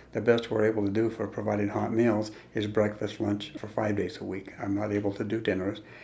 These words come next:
and I'm not able to do Saturday and Sunday. So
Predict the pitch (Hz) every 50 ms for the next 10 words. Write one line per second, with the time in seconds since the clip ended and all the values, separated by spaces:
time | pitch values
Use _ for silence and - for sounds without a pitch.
0 | - - - - 110 104 101 104 104 104 104 98 98 98 98 98 98 98 98 95
1 | - - 110 101 101 98 101 101 98 - 107 101 - 127 117 104 101 101 - -
2 | - - - - - - - - 113 113 113 104